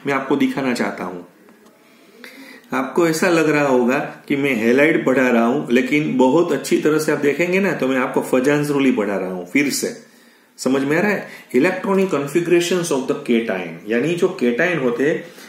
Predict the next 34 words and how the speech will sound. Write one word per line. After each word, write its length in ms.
उसकी 540
electronic 640
configurations 800
की 120
भी 140
बात 300
यहाँ 160
पे 280
समझाई 480
गई 160
है, 240
Right? 200
अभी 220
अगर 280
कई 400
बात 440
ऐसा, 220
कई 400
बार 200
ऐसा 180
भी 140
होता 140
है, 80
कई 100
students 380
ऐसे 220
questions 380
पूछते 480
हैं 140
कि 80
"सर 180
जी, 240
मेरे 160
पास 520